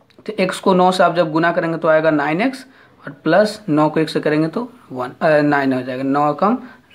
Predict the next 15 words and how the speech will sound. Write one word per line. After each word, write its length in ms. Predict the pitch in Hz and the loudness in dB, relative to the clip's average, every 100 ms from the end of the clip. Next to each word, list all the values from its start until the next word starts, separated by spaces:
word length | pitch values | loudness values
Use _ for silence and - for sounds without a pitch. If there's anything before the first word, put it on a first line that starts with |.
| - | -20
नौ, 180 | - - _ _ - | -20 -20 _ _ -8
ठीक 140 | 170 | -2
है। 160 | 226 - - - | -2 -2 -16 -2
अब 140 | 214 | 2
हम 140 | 226 220 | 2 2
लोग 160 | 220 | 0
धारा 320 | 165 180 185 214 | 0 0 0 0
के 140 | 220 | -2
विपरीत 360 | 180 190 220 185 | -4 -4 -2 -2
दिशा 280 | 185 180 | 0 0
में 100 | 165 | 0
निकालेंगे, 540 | 156 139 123 117 120 117 | -2 0 -2 -2 -10 -10
ठीक 120 | 165 196 | -4 -2
है। 100 | 254 - - - - _ - | -2 -6 -20 -20 -20 _ -2
तो 300 | 180 247 | 0 -2